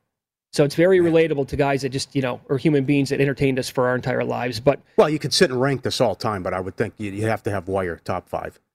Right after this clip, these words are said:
Speaker 2: If you have any common sense and you love television, The Wire's gotta be top five.
Speaker 1: I just
Speaker 2: Even though there's a couple, d-, you might say a down season, but that thing was humming. And that, that's when you know. It's like Breaking Bad.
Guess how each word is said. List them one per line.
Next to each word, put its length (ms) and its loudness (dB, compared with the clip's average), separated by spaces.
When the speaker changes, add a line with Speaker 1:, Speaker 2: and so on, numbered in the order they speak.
Speaker 2:
If 120 -2
you 60 4
have 100 -2
any 140 0
common 340 -8
sense 320 -4
and 100 -12
you 60 -8
love 220 -8
television, 480 -10
The 80 2
Wire's 320 0
gotta 180 -4
be 120 -14
top 280 -6
five. 220 -6
Speaker 1:
I 60 -2
just 140 0
Speaker 2:
Even 200 6
though 80 4
there's 180 -2
a 40 -4
couple, 320 0
d-, 120 -4
you 180 4
might 180 0
say 140 0
a 60 -2
down 300 -2
season, 420 -8
but 140 -2
that 200 0
thing 160 -2
was 140 -8
humming. 320 -6
And 120 2
that, 240 0
that's 220 0
when 100 -2
you 120 -6
know. 220 -6
It's 160 0
like 160 4
Breaking 360 -2
Bad. 240 -6